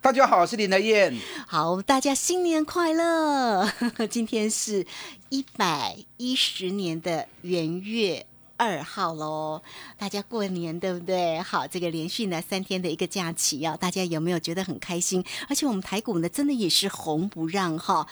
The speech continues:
Speaker 2: 你看哦，周四呢十二月三十一号，台股的一个封关也是蛮亮眼的哈，指数呢收红上涨了四十四点，来到一万四千七百三十二。那这个成交量能呢两千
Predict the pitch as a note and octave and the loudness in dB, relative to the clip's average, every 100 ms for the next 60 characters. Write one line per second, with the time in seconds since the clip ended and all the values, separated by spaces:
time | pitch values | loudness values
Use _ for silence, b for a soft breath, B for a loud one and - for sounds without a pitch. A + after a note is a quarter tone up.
0 | B B G3+ A3 C#4 A3 D3 A2+ B B | B B -4 0 0 0 0 -4 B B
1 | - D#4 D4 - - C4 G3 F#3 - G3+ | -2 0 2 2 2 2 2 2 0 -2
2 | G3 F3+ E3+ F#3 F3+ - - F3 E3 F#3+ | -2 -2 -2 -2 -2 -4 -6 -8 0 0
3 | D3+ - F3+ F3+ D#3 E3+ E3+ F#3+ G3+ G3+ | 0 -2 -4 -4 -6 -4 -4 -2 -4 -2
4 | G3+ F#3+ C3+ - F3 D3+ E3 F#3+ E3+ D#3+ | -2 -2 -4 -4 -6 -4 -4 -2 -2 -4
5 | B2+ B2 D3+ F3 - B B F#3 E3+ D4+ | -4 -6 -2 -2 -2 B B 0 0 0
6 | B3 G#3+ - C#4 - E3+ - G3+ E3+ D3+ | 0 0 0 0 -2 -4 -4 -4 -2 -2
7 | C#3+ D3+ - G#3+ F3 - - A#3+ F#3 D3 | -2 -2 -2 -2 -2 -4 -4 -2 -2 -2
8 | D#3 D3+ F#3 - G#3 A#3 A#3+ E3+ - B3+ | -4 -2 -2 -2 -4 -2 0 -2 -4 -8
9 | G3 - - G3 G#3 B B - - - | -6 -4 0 0 -2 B B -4 -2 -2
10 | A#3 F#3+ D3 - F#3+ F3+ - - G#3+ F#3+ | -2 -2 -2 -4 -4 0 0 2 0 0
11 | - B B B B3+ A#3 G3+ A#3 G#3 - | -4 B B B -2 0 -2 0 0 0
12 | G#3+ D4+ E4+ E4 B3+ A#3 A#3+ B3+ C4+ E3 | -2 0 0 0 0 0 0 -2 -4 -4
13 | - - - F#3+ | -4 -4 -2 -2